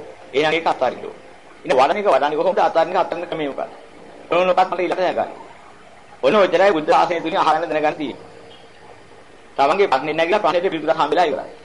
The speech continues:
ඔයින් එහාට බුද්ධ ශාසනයෙන් තවත් දැනගන්න දෙයක් නෑ. දැන් ඔයින් එහාට මොකක්ද දැනගන්න? ඊළාට ඒකට නෙමෙයි මම ආවේ. අපේ හාමිනේ මං කියන විදිහට නෙමෙයි කටයුතු කරන්නේ.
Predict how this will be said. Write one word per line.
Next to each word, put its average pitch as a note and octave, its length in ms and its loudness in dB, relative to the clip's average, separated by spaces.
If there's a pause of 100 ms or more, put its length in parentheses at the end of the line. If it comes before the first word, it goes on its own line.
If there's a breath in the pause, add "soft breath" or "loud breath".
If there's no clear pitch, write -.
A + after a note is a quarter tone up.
(640)
ඔයින් D3 240 -2
එහාට D#3 180 0
බුද්ධ C#3+ 160 -6
ශාසනයෙන් D3 340 0
තවත් - 260 0
දැනගන්න C#3 260 0
දෙයක් C3+ 220 2
නෑ. - 180 -20 (1120)
දැන් C#3 160 2
ඔයින් E3+ 140 2
එහාට G3+ 160 2
මොකක්ද C#3+ 200 0
දැනගන්න? F#2+ 260 -10 (440)
ඊළාට D#3 260 -2
ඒකට D3 240 -4
නෙමෙයි D3 200 -4
මම B2+ 140 -2
ආවේ. C#3+ 280 -4 (840)
අපේ A#2+ 220 -2
හාමිනේ C#3+ 400 -4 (720)
මං B2+ 180 -2
කියන D3 160 -4
විදිහට D3+ 200 -2
නෙමෙයි D3 180 -2
කටයුතු C#3+ 240 0
කරන්නේ. D#3 260 -8